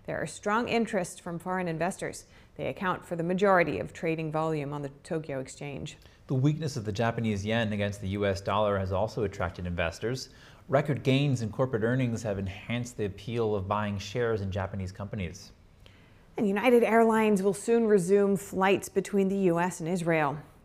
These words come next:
Speaker 1: The airline had suspended flights between the two countries following the October seventh Hamas terror attack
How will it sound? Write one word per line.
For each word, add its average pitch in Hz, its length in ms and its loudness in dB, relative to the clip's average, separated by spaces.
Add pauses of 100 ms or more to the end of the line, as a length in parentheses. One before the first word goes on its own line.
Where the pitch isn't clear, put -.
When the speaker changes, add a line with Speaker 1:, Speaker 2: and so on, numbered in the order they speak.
Speaker 1:
The 160 120 -4
airline 175 460 4
had 180 260 2
suspended 185 480 2
flights 202 360 4
between 185 320 -2
the 175 80 -2
two 175 160 0
countries 175 440 -4
following 170 380 0
the 151 120 0
October 156 420 -2
seventh 156 420 -6
Hamas 160 320 -2
terror 165 360 0
attack 226 520 0